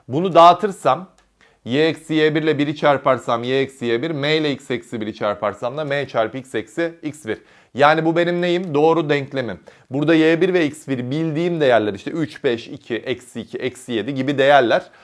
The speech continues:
Ama buradan ben y'li ve x'li bir genel ifadeye ulaşıyorum. Şimdi ne diyor bana? Doğrunun sonsuz noktalar kümesi olduğunu biliyorum. Evet, bunu söyledik zaten. Doğru denklemi demek bir doğru üzerindeki tüm noktaları ifade eden bir eşitlik demektir.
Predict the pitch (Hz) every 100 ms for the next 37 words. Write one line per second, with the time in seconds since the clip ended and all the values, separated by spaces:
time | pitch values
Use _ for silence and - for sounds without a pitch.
0 | - - 143 165 160 175 170 185 165 190
1 | 208 - _ _ 107 113 135 160 170 165
2 | 175 208 208 - 120 170 180 156 143 -
3 | - 165 190 190 120 120 165 170 - -
4 | 127 135 151 175 165 127 131 120 160 147
5 | 120 - 104 85 _ - - _ - 214
6 | 185 220 208 156 117 135 190 156 175 185
7 | 202 185 185 170 175 180 180 160 147 143
8 | 147 135 - 127 110 104 104 147 151 160
9 | 139 123 143 139 143 147 131 110 - 107
10 | 95 160 180 - _ - 135 208 196 175
11 | 147 139 151 165 160 175 175 160 143 131
12 | 135 - 185 196 180 - 147 139 147 -
13 | 185 190 190 190 180 185 160 - 165 170
14 | 170 143 131 - 180